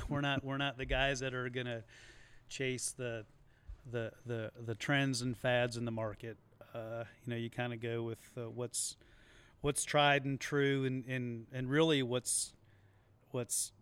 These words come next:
kinda true to your heart and, and true to your palate. Um, that just speaks on who we are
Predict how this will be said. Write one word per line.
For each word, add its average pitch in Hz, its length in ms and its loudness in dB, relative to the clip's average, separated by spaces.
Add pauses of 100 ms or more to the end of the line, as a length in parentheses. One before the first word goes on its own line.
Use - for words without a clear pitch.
(320)
kinda 127 280 -2 (120)
true 135 220 -4
to 127 60 -4
your 120 240 -6
heart 127 420 -6
and, 107 340 -10 (360)
and 117 340 -8 (160)
true 131 220 -4
to 123 60 -6
your 120 280 -4 (100)
palate. 117 540 -4 (220)
Um, 113 420 -6 (1080)
that 151 200 4
just 143 180 -4
speaks 143 360 -4
on 127 180 -4
who 135 260 0
we 143 280 2
are 123 500 0